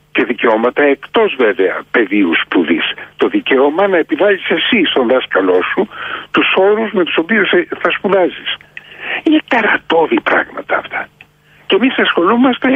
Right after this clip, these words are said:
εάν θα μας δώσουν τώρα την παρο-, την, ε, ε, μια παροχή για να μπορέσουμε να, να έχουμε ρευστότητα ή θα μας δώσουν σε πέντε μέρες,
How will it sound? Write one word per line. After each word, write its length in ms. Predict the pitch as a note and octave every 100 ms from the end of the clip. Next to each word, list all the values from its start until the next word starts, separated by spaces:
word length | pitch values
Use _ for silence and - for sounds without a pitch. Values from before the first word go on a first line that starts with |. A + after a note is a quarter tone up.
| A#3+
εάν 200 | G#3 G#3+ -
θα 100 | D3+
μας 200 | C3 -
δώσουν 380 | D#3 - A#2 G2
τώρα 320 | - C#3+ G#2+ F2
την 240 | - - - - - -
παρο-, 380 | F2+ F#2 A2 -
την, 220 | - E2
ε, 40 |
ε, 500 | F2 - - - - - - - - - -
μια 140 | G2+
παροχή 600 | G2+ F2+ E2+ D#2+ - E3+
για 140 | D#3+ G#2
να 80 | F2
μπορέσουμε 460 | F2+ G2+ - -
να, 100 | E2+ D#2+ - - A2
να 60 | G#2
έχουμε 200 | G2 F2
ρευστότητα 720 | - - - G#3+ A#3 - F#3
ή 60 |
θα 120 | E3 D#3
μας 100 | C3
δώσουν 240 | C3 A2
σε 80 | A#2
πέντε 320 | - A2 A2
μέρες, 340 | - G3+ G3+